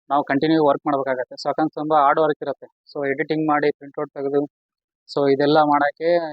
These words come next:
ಎರಡು ಮೂರು ತಾಸು ಟೈಮ್ ಬೇಕಾಗುತ್ತೆ. So ಒಂದು ಫೋಟೋ ಮಾಡೋಕ್ಕೆ ಮ್ಯಾಕ್ಸಿಮಮ್ ಎರಡು ತಾಸು,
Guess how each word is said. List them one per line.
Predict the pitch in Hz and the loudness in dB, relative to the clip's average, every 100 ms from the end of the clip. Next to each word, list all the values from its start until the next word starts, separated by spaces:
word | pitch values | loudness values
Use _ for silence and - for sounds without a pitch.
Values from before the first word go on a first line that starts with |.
| 143 | -10
ಎರಡು | 139 | -12
ಮೂರು | 156 151 - | -12 -16 -8
ತಾಸು | 147 - | -6 -4
ಟೈಮ್ | 156 147 160 | -2 -2 0
ಬೇಕಾಗುತ್ತೆ. | 151 139 131 135 | 0 0 -2 -6
So | - 160 156 | 0 2 4
ಒಂದು | 208 - | 2 0
ಫೋಟೋ | 180 175 | -2 2
ಮಾಡೋಕ್ಕೆ | 170 165 165 196 | 2 2 0 -2
ಮ್ಯಾಕ್ಸಿಮಮ್ | 160 147 160 170 147 | -2 -2 -4 -6 -4
ಎರಡು | 147 | -6
ತಾಸು, | - 151 | -6 -10